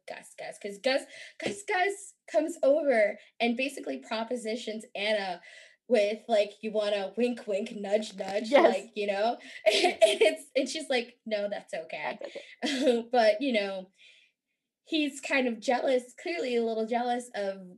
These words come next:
Speaker 1: Anna's attentions to Gus Gus because, like, he starts going off about, like, "You wanna go be with him?" She's like, "You know what? Maybe I do. Maybe I wanna go. He clearly wants to be with me." And, like, you know, they have, like, a little tiff. They're both, like, you know,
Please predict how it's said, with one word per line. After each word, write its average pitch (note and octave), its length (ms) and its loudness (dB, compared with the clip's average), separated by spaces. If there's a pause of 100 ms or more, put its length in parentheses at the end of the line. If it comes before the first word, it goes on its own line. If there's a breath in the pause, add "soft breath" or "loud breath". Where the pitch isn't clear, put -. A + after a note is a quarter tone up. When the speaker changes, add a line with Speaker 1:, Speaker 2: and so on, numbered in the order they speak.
(200)
Speaker 1:
Anna's G3+ 300 -4
attentions G3 520 -12
to F3+ 120 -12
Gus F3 380 -8
Gus F#3+ 400 -6
because, F#3 340 -8
like, F3 120 -10
he G#3 120 -12
starts F3+ 340 -10
going F#3 340 -4
off F#3 220 -10
about, F3 320 -10
like, D#3+ 360 -10
"You G3+ 260 -10
wanna F#3+ 420 -8
go F3 440 -4 (120)
be E3+ 140 -14
with F3+ 160 -6
him?" B3 160 -6
She's - 160 -12
like, B4 200 -4
"You A4+ 80 -4
know A4+ 60 -4
what? - 140 -8
Maybe D4+ 340 -4
I F4+ 220 -4
do. F#4 220 0 (260 loud breath)
Maybe D4 240 -2
I E4+ 120 6
wanna F4 280 0
go. D4+ 200 0
He B3 220 -6
clearly D#4 380 -4
wants C#4 300 -2
to C#4 100 -10
be C4 160 -6
with B3+ 220 2
me." C4+ 360 -2 (280 loud breath)
And, D4 120 4
like, B3 280 0
you A#3+ 80 0
know, G#3 220 -2 (120)
they B3+ 80 2
have, B3 260 -8
like, A#3 180 -4
a A3+ 40 -4
little G#3+ 300 -2
tiff. G3 320 -8 (240 loud breath)
They're A#3 100 -2
both, B3+ 260 0
like, F#3 280 -4 (220)
you A#3 140 -4
know, F#3 300 -6